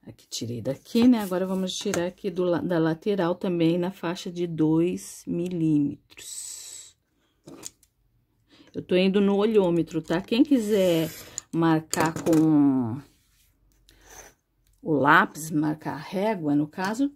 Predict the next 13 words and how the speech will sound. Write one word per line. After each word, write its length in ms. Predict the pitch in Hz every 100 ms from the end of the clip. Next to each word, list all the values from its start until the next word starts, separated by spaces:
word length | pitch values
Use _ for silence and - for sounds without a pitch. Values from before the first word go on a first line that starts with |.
| _ -
pode, 420 | 233 226 151 -
tá? 140 | - 180
Eu 80 |
não 140 | 202 208
vou 100 | 220
marcar 380 | 220 214 226 220
pra 160 | 220
não 680 | 220 214 214 208 208 202 196
depois 320 | - 190 190 -
ter 140 | 196
que 80 | -
ficar 220 | - 202
apagando, 600 | 196 202 180 143 135 -